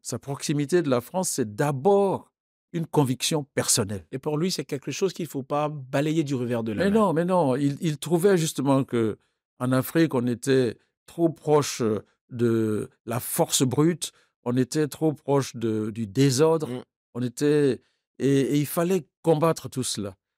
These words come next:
Speaker 1: Donc ça, c'était des valeurs qu'il avait beaucoup appréciées, déjà ici et plus tard en France. Quand, euh, en quarante-six, euh, il, quand, en quarante-cinq, quand il fait sa campagne, il dit partout où il passe que si je suis élu, si vous m'élisez,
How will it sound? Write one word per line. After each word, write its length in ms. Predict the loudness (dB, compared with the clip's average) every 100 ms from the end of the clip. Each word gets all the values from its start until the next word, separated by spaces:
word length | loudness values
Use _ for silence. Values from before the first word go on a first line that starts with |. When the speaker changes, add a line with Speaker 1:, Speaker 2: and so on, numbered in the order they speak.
| _ _ -8
Speaker 1:
Donc 120 | -4
ça, 140 | -2
c'était 220 | 0 0
des 120 | 2 0
valeurs 640 | 2 2 4 2 0 -2
qu'il 200 | 0 0
avait 220 | 0 -2
beaucoup 420 | -2 -6 -4 -4 -4
appréciées, 640 | -8 -6 -6 -4 -4 -4 _ _ _
déjà 360 | 2 4 4 2
ici 440 | 2 0 -2 -6 -10 _ _ -2
et 100 | -2
plus 220 | 2 -2
tard 240 | 2 0 2
en 100 | -4
France. 520 | -2 -2 -2 -4 -10 _ _ _ _ _ _ _ _ -2
Quand, 320 | 0 0 2
euh, 120 | 2
en 120 | 2
quarante-six, 720 | -2 0 0 0 -2 0 0 0
euh, 280 | -2 -2 _ _ _ _
il, 320 | -2 -2 -4 -4
quand, 160 | -4
en 80 | -2
quarante-cinq, 540 | 0 2 2 2 2
quand 180 | 2 -2
il 60 | -2
fait 140 | -2
sa 140 | -2 -2
campagne, 560 | -4 -6 -2 -2 -2 -6 _ _ _
il 120 | -2 0
dit 140 | 0
partout 420 | 0 -4 -2 -2
où 120 | 2
il 100 | 0 0
passe 280 | -2 -2
que 220 | -2 -4 -6 _ _ -8
si 200 | -2 0
je 120 | 0
suis 300 | 0 0 2
élu, 360 | 2 2 0 -2
si 160 | -4
vous 140 | -4 -2
m'élisez, 600 | 0 0 -2 -2 -4